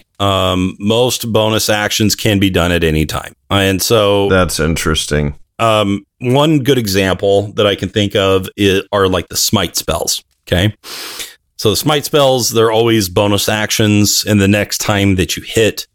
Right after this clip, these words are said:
Speaker 1: you get the effect, right? And you could theoretically attack, then cast the smite spell, 'cause it's concentration up to a minute. But that would be kind of a weird way of doing it,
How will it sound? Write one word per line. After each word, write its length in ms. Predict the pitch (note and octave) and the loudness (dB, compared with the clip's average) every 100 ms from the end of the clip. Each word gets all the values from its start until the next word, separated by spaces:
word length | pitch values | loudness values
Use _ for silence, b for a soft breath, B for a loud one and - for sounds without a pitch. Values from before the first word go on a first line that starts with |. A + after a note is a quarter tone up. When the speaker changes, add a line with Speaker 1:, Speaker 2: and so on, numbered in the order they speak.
| b b b _ - | b b b _ -6
Speaker 1:
you 140 | G2+ | -2
get 240 | F#2+ G2+ - | 0 0 0
the 180 | F2 F#2 | -2 -2
effect, 460 | - E2+ - - - _ - | -2 -4 -6 -16 -20 _ -6
right? 260 | E2 F#2 - _ B B B _ _ - | -4 -4 -8 _ B B B _ _ -2
And 520 | G2 G2 F#2+ F#2+ G2 - | 0 2 0 0 -4 -2
you 260 | A#2 D3+ | 2 2
could 440 | D3+ - G3+ D#3+ C#3 | 2 0 2 2 0
theoretically 600 | A2+ G#2+ A2 G#2 A#2+ B2 | 0 2 2 2 0 0
attack, 460 | G2 - G2 G#2 G2 | -2 -2 -2 -2 -6
then 440 | G2+ G#2+ A#2+ A#2+ - | -2 0 2 2 0
cast 500 | - A2 A2 - - | -4 -4 -4 -6 -4
the 80 | |
smite 380 | - - A2+ G2 | -2 0 0 -2
spell, 420 | - D#2 D2 A2 _ - | -4 -2 -2 -4 _ -2
'cause 180 | F2 F#2 | 0 0
it's 320 | F2 - - | -2 -4 -6
concentration 800 | - G2+ G2 G2 - G2 G2 F2+ | -2 -2 0 -2 0 -2 0 -2
up 140 | F2 | -2
to 100 | - | -2
a 40 | D#2 | 0
minute. 360 | G2+ G2 F2+ - - | 0 0 -2 -6 -6
But 80 | A#2+ | 0
that 120 | C#3 | 0
would 100 | B2+ | 2
be 100 | B2 | -2
kind 200 | - C3 | -2 0
of 80 | B2 | 2
a 80 | G2 | 2
weird 320 | F2 A#2 G#2+ | 2 2 2
way 220 | F#2 A2+ | 2 2
of 160 | F2 E2+ | 0 0
doing 320 | G#2 F#2 D2 | 2 2 0
it, 160 | C#2+ | -6